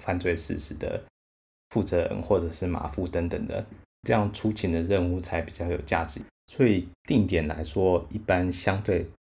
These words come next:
风险比较小一点，就是因为定点的地方通常都是套房或是日租套房或是饭店旅馆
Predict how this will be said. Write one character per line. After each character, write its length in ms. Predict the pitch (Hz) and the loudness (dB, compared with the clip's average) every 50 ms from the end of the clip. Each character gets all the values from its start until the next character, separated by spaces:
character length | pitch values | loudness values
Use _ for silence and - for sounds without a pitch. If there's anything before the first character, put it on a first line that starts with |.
| _ - - | _ -8 -2
风 140 | 98 98 98 | 0 0 0
险 140 | - 87 | 0 0
比 60 | 85 78 | 0 2
较 100 | 85 87 | 0 0
小 240 | - - - 80 | 0 0 0 -2
一 40 | 82 | -2
点， 240 | 85 - 85 78 78 - - | -2 -2 -4 -4 -4 -6 -12
就 100 | - - | -12 -8
是 140 | - 101 | -4 -2
因 80 | 95 95 | 0 0
为 120 | 92 87 | 2 0
定 200 | 82 - - 101 | 0 0 0 0
点 160 | 87 85 80 76 | 2 2 0 0
的 140 | 78 76 73 71 - - _ _ _ _ _ - | -2 -4 -6 -10 -14 -20 _ _ _ _ _ -4
地 120 | - 101 | -2 -2
方 240 | 87 - 90 87 87 | 0 2 2 2 0
通 140 | 87 - 90 | 0 0 0
常 60 | 87 85 | 0 2
都 100 | 85 82 | 0 -2
是 220 | - - 87 82 | -2 -2 -4 -4
套 240 | 73 - - - 85 76 | -4 0 2 4 4 4
房 260 | - - - 76 80 | 2 -2 -4 -4 -4
或 180 | - 85 82 | -2 0 -2
是 240 | 76 - - 85 85 85 | 0 -2 -2 -4 -4 -2
日 160 | 90 92 87 | -2 -4 -4
租 200 | - - 87 82 | -4 -6 -6 -6
套 240 | - - 87 82 82 | -4 -4 -4 -4 -4
房 180 | - - - - - - | -6 -8 -8 -8 -8 -8
或 80 | 90 85 | -8 -8
是 160 | - - 87 | -8 -8 -6
饭 220 | - - 98 92 | -2 0 0 0
店 220 | 85 87 87 85 80 | 0 0 -2 -2 -2
旅 120 | 78 82 80 | -4 -6 -6
馆 220 | - - 69 - | -4 -4 -6 -6